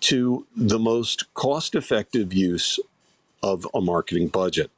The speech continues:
I believe you will hear this in our conversation, but Sal believes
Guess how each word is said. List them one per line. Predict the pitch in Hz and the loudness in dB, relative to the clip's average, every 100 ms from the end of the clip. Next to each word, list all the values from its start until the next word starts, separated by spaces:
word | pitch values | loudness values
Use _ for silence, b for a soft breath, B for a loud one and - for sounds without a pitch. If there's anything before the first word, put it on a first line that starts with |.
| _ - B B B B B | _ -20 B B B B B
I | - 135 | -2 0
believe | 151 151 170 190 135 | 0 0 0 0 2
you | 127 170 | 4 4
will | 160 143 120 | 4 2 0
hear | - 139 185 202 | 0 4 4 4
this | 113 107 - | 2 0 2
in | 117 | 0
our | 110 | 0
conversation, | - 123 113 107 139 151 139 117 | 0 0 0 0 2 2 2 2
but | 98 107 | 2 0
Sal | - - 147 233 262 | -2 -2 0 0 0
believes | 175 135 117 117 120 - | 2 2 4 2 0 -6